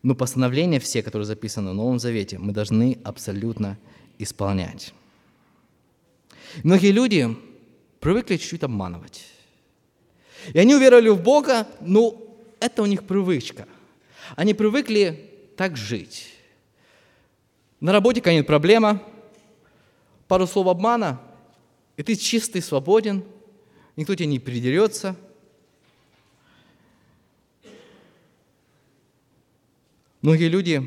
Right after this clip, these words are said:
привыкли командовать. "Ты так, ты так, ты так поступай".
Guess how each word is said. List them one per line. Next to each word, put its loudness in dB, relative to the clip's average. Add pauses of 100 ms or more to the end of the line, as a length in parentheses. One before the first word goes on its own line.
(380)
привыкли -2
командовать. -6 (1900)
"Ты 0
так, -2
ты -6
так, -4
ты -18
так -6
поступай". -16